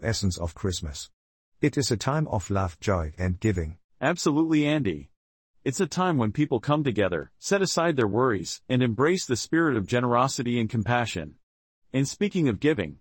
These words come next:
Speaker 2: our gift to you, dear listeners, is this delightful podcast each and every morning.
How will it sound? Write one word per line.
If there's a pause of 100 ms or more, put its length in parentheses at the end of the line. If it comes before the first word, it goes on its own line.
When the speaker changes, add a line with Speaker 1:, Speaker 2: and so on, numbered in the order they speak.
Speaker 2:
our
gift
to
you,
dear
listeners,
is
this
delightful
podcast
each
and
every
morning.